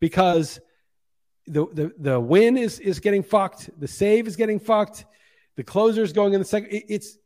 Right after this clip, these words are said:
it's becoming more, um, the, the game that was invented in the seventies to take advantage of the categories that they invented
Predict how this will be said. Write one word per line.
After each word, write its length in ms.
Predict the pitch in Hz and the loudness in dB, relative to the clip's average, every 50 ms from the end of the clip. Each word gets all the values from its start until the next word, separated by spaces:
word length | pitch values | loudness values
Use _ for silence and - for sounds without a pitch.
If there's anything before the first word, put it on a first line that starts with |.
| _ _ _ _ _ - | _ _ _ _ _ -16
it's 100 | 175 - | -14 -12
becoming 680 | - 220 196 - 190 247 277 302 285 262 254 247 240 233 - _ - | -10 -12 -8 -2 0 0 0 0 -2 -2 -2 -4 -6 -8 -12 _ -10
more, 640 | 175 170 190 196 208 208 208 202 202 202 190 156 - _ _ _ _ _ _ _ _ _ - | -6 -2 0 2 2 4 4 4 2 2 0 -2 -6 _ _ _ _ _ _ _ _ _ -2
um, 520 | - 160 160 156 156 156 151 151 139 - _ _ _ - | 2 4 4 6 6 4 2 0 -2 -8 _ _ _ -4
the, 220 | 156 160 175 170 _ - | -2 -2 -2 -2 _ -10
the 100 | 151 151 | -10 -10
game 320 | 139 127 185 220 254 262 | -4 0 0 2 2 0
that 100 | 254 233 | -2 -2
was 120 | 202 147 | -2 -2
invented 420 | 175 165 143 175 185 185 - 180 165 | -2 0 0 0 0 0 -2 -4 -4
in 60 | 151 | -4
the 80 | 151 139 | -4 -4
seventies 680 | - - 190 185 180 180 170 147 131 120 117 120 113 | -2 0 0 2 2 0 0 -2 -2 -4 -6 -8 -10
to 80 | - 139 | -12 -10
take 200 | - 160 165 156 | -6 -6 -4 -4
advantage 340 | 170 143 160 165 165 147 135 | -4 -6 -4 -4 -4 -4 -6
of 60 | 131 | -8
the 80 | 143 | -8
categories 640 | 135 - 156 165 165 175 170 139 143 127 127 127 117 | -8 -4 -4 -2 0 0 -2 -2 -2 -2 0 -2 -4
that 120 | 107 120 - | -6 -8 -6
they 120 | 135 127 | -6 -6
invented 540 | 123 120 117 156 156 135 - 127 117 110 | -4 -2 -2 -2 -2 -2 -4 -6 -8 -8